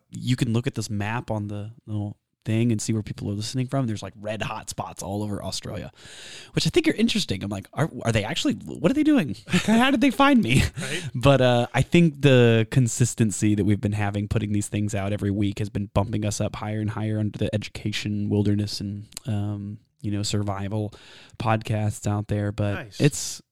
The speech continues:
Speaker 1: yeah, it's, it's been a lot of fun to record all these. So
Speaker 2: I've always wanted to go to Australia and then tell everybody that I meet that I'm from up over.
Speaker 1: Up, oh, yeah. See?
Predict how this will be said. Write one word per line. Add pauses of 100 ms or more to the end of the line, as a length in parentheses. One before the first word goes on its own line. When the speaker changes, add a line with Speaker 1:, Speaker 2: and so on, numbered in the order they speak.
(140)
Speaker 1:
yeah,
it's,
it's
been
a
lot
of
fun
to
record
all
these.
So (280)
Speaker 2:
I've
always
wanted
to
go
to
Australia
and
then
tell
everybody
that
I
meet
that
I'm
from
up
over. (520)
Speaker 1:
Up,
oh,
yeah. (180)
See?